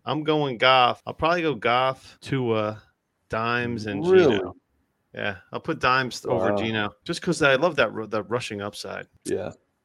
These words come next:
Speaker 1: And if he's in the first year of that Daboll system, and this is what, what we're getting out of him with just one, one season with a new coach, uh, I think it, we haven't seen the best of maybe Danny Dimes. I mean, he hasn't, and, and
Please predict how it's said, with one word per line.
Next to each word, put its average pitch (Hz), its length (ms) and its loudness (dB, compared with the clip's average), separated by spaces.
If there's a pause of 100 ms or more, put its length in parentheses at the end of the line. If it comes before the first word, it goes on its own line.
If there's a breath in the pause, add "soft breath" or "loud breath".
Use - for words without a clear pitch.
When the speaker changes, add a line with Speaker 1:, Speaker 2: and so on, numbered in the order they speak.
(120)
Speaker 1:
And 120 120 -2
if 113 100 -2
he's 190 220 -4
in 180 40 -2
the 135 100 0
first - 380 -4
year 131 180 -2
of 123 60 -2
that 117 180 0
Daboll 117 320 -4
system, 120 420 -10
and 98 100 -8
this 101 140 -12
is 107 100 -12
what, 110 320 -6
what 117 140 -4
we're 107 100 0
getting 107 320 6
out 117 180 8
of 117 60 4
him 120 420 -2 (120)
with 120 180 -8
just - 300 -6
one, 107 420 -6
one 110 460 -8
season 127 680 -10 (840)
with 98 200 -14
a 95 60 -6
new 110 180 -8
coach, 120 540 -6 (680)
uh, 104 340 -6
I 107 100 -4
think - 340 -10
it, 104 140 -8 (240)
we 113 140 -4
haven't 123 240 -2
seen 127 320 -6
the 113 60 -6
best - 580 -6 (220)
of 92 200 -14
maybe 95 540 -12 (180)
Danny 95 320 -8
Dimes. 92 600 -12
I - 20 -14
mean, 101 500 -10
he 117 100 -8
hasn't, 156 340 2
and, 147 240 0
and 180 480 -4